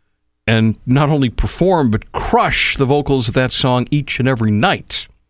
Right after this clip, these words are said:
And finally, Tay Tay is causing earthquakes. Taylor Swift was performing in Seattle, and her fans, you know, jumping up and down there in the stadium, caused seismic activity that was equivalent to a two point three magnitude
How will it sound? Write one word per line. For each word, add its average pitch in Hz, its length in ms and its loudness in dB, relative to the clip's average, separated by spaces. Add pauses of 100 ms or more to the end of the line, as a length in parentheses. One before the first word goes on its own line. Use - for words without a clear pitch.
(840)
And 120 160 -2
finally, 185 720 2 (260)
Tay 262 260 2
Tay 214 320 4
is 160 160 2
causing 190 640 2
earthquakes. - 1040 0 (800)
Taylor 202 320 2
Swift 180 500 0
was 147 260 0
performing 147 680 0
in 135 160 2
Seattle, 127 600 2
and 127 180 0
her 117 140 2
fans, 175 800 0
you 151 40 2
know, 127 140 2
jumping 127 400 0
up 131 140 -2
and 101 120 0
down 127 240 2
there 127 140 2
in 110 60 2
the 95 80 0
stadium, 147 560 2 (560)
caused 151 440 0
seismic 185 760 2
activity 175 720 2
that 156 100 4
was 139 160 2
equivalent 151 540 0
to 135 160 2
a 123 40 2
two 180 280 -2
point 156 320 0
three 156 260 0
magnitude 147 720 0